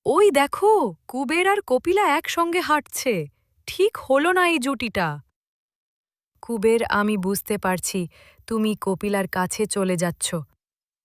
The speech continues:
মালিনী, আমার মন জটিল, কিন্তু আমি ওকে সাহায্য ছাড়া আর কিছু চাই না।" গ্রামের গুঞ্জন বেড়ে ওঠে,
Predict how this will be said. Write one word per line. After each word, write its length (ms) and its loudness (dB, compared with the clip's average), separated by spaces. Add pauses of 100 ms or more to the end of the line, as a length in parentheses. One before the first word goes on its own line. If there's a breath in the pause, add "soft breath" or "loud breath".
(300)
মালিনী, 520 2 (480)
আমার 300 2
মন 220 4
জটিল, 400 0 (460)
কিন্তু 320 2
আমি 240 4
ওকে 160 0
সাহায্য 440 0
ছাড়া 280 2
আর 120 2
কিছু 200 -6
চাই 220 0
না।" 200 -4 (1300)
গ্রামের 400 4
গুঞ্জন 440 4
বেড়ে 240 4
ওঠে, 340 -2